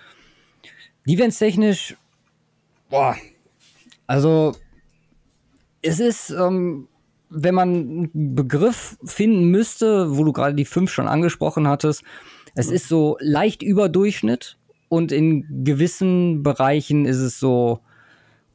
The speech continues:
Speaker 1: oberes Mittelmaß, würde ich's jetzt mal bezeichnen.
Speaker 2: Mhm.
Speaker 1: Also wir haben eine extrem starke D-Line, äh, McCoy und Dontari Poe sind Spieler, die für mich immer auf einem Level waren, muss ich sagen. Einfach,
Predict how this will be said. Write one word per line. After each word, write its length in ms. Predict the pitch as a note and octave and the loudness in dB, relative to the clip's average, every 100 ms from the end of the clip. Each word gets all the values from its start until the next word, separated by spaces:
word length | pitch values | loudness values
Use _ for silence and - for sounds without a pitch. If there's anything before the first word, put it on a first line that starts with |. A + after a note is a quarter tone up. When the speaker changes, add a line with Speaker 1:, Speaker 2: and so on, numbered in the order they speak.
| _ _ _ _ | _ _ _ _
Speaker 1:
oberes 460 | - E3 C#3+ C3+ - | 0 2 2 0 0
Mittelmaß, 760 | A2 - F#2+ F2+ - - - C#3+ | 0 0 -2 -4 -6 -10 -14 -8
würde 160 | B2 G2+ | -2 -2
ich's 120 | G2 | -2
jetzt 180 | G2 - | -6 -6
mal 140 | F#2+ | -8
bezeichnen. 640 | F#2 - G2+ G2 - A2+ B2 _ _ _ | -8 -6 -4 -4 -2 -2 -2 _ _ _
Speaker 2:
Mhm. 220 | B2+ D3+ | 2 2
Speaker 1:
Also 200 | B2 C3 | 2 2
wir 100 | B2+ | 2
haben 320 | C#3 D3 D3 - - _ _ _ | 2 2 2 -2 -14 _ _ _
eine 120 | C3+ | -4
extrem 360 | B2 - D3+ E3+ | -4 -4 -2 -2
starke 320 | - D3+ D3 | 2 2 2
D-Line, 540 | B2 D3 D#3 E3 F#3+ F#3 _ _ _ | 0 2 2 2 0 -4 _ _ _
äh, 180 | A#2+ B2 | 0 2
McCoy 460 | A#2 A2+ - C3+ C#3 | 2 0 0 2 2
und 140 | A#2+ | 0
Dontari 300 | A#2+ A#2+ A#2+ | 0 0 0
Poe 380 | - D#3 F3+ F3+ - - - - | 0 2 2 0 -4 -20 -20 -20
sind 220 | - C#3 C3+ | -4 -2 -2
Spieler, 400 | - E3+ F3 D#3+ | -2 0 2 2
die 480 | C3 D#3 D#3 D#3 B2+ _ _ _ | 2 2 4 2 -2 _ _ _
für 140 | - D3 | -2 0
mich 160 | E3+ | 2
immer 160 | E3+ F#3 | 0 0
auf 120 | E3 | 0
einem 200 | D3 E3+ | 0 2
Level 320 | D#3+ F3+ A3 G3 | 2 2 0 0
waren, 260 | G#3 C#4 - _ _ _ _ _ - | -2 -4 -8 _ _ _ _ _ -4
muss 160 | D#3+ | -2
ich 120 | F3+ - | 0 -2
sagen. 360 | E3+ F3+ B3 - - _ _ _ | -4 -2 -6 -10 -20 _ _ _
Einfach, 460 | - C#3 D#3 C3+ | -6 -2 -2 -4